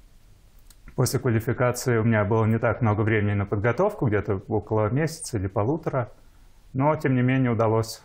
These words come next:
достаточно хорошо подготовиться, э,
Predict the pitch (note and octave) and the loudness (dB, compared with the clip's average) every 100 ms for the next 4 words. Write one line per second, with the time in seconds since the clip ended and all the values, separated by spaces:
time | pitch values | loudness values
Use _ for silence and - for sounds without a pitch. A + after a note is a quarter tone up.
0 | - A2+ - A2+ - A#2 - A2+ G#2+ - | -8 -8 -2 -4 -2 -4 0 0 0 -2
1 | G#2 F#2 - - - - G2 G#2+ C#3+ D3+ | -2 -2 -12 -20 -12 -6 -2 0 0 -2
2 | D3 C#3 C3 - - - - _ - - | -2 -4 -4 -8 -20 -20 -20 _ -20 -20
3 | - - - - G2 F#2+ | -20 -20 -14 -2 0 0